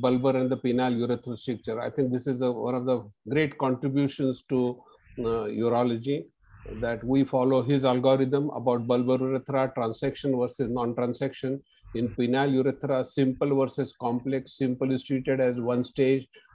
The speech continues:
complex is treated by two stage. And most important is that we published a paper together in Indian Journal of Urology for complex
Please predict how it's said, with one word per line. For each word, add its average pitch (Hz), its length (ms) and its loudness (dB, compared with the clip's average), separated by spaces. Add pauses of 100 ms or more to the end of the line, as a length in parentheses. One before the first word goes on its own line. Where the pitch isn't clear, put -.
complex 127 520 0
is 123 120 -4
treated 127 420 0
by 120 120 -2 (100)
two 147 160 2
stage. 131 480 0 (400)
And 123 200 4
most 143 240 4
important 131 480 2
is 131 100 0
that 127 180 2
we 139 160 6
published 135 480 2
a 131 60 0
paper 127 400 2
together 131 560 4
in 127 240 2
Indian 156 400 4
Journal 135 280 4
of 131 60 0
Urology 123 680 2 (260)
for 113 160 -2
complex 131 560 0